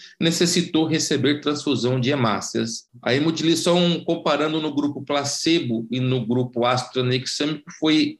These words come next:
equivalente. Nós não tivemos diferença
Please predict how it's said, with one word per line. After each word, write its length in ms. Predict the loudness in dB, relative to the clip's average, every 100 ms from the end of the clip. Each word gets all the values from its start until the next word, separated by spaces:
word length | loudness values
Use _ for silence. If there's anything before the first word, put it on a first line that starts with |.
| _
equivalente. 1000 | -4 -2 -2 0 2 4 4 4 0 0
Nós 180 | 0 0
não 140 | 0
tivemos 520 | 0 0 0 2 0 -2
diferença 1000 | -6 -2 2 4 4 2 0 0 -2